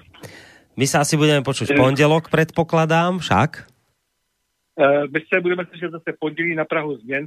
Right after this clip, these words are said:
Speaker 2: samozřejmě.
Speaker 1: Tak.
Speaker 2: Eh, takže já se loučím s vámi, drazí pánové, Petře, Boris, samozřejmě, milí posluchači. A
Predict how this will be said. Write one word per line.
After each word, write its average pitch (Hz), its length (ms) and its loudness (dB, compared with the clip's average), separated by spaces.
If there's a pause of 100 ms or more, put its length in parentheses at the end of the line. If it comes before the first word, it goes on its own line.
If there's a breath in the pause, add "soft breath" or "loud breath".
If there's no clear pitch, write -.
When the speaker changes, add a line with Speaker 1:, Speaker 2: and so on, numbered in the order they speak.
Speaker 2:
samozřejmě. 165 560 -2 (280 loud breath)
Speaker 1:
Tak. 127 140 -8
Speaker 2:
Eh, 131 100 -10
takže 139 240 -2
já 147 240 0
se 170 100 0 (100)
loučím 139 440 -8
s - 80 -20
vámi, 143 240 0 (160)
drazí 143 240 -6
pánové, 147 400 0
Petře, 147 320 -6
Boris, 143 240 0 (960)
samozřejmě, 135 380 -4
milí 139 200 -6
posluchači. 151 600 -2 (360 loud breath)
A 143 320 4